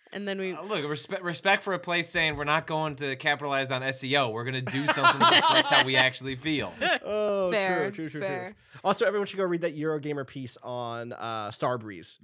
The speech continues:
Speaker 3: which is fantastic. Anyway,
Speaker 1: Oh, yeah,
Speaker 3: unrelated.
Speaker 1: very interesting. <laughs> Very interesting.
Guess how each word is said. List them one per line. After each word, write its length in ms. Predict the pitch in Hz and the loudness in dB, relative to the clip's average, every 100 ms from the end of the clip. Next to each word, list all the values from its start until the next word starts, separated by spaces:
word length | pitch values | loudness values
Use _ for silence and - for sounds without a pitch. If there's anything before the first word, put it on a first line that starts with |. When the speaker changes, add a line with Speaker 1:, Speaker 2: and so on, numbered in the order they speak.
| 117 | -16
Speaker 3:
which 140 | 113 | -14
is 100 | 101 | -12
fantastic. 460 | 104 98 87 - 127 | -12 -14 -18 -10 -2
Anyway, 260 | 175 120 - _ _ | -2 -2 -10 _ _
Speaker 1:
Oh, 60 | 196 | -6
yeah, 60 | |
Speaker 3:
unrelated. 260 | 180 131 101 | -4 -4 -4
Speaker 1:
very 240 | 196 202 170 | -2 -2 -6
interesting. 400 | 190 - - - | -12 -14 -8 -8
<laughs> 40 | 880 - - 1077 - - - _ | -8 -10 -14 -16 -18 -20 -20 _
Very 380 | 285 269 277 247 | -2 0 2 2
interesting. 680 | 233 - - 359 - 392 | 0 -6 -10 -6 -4 -4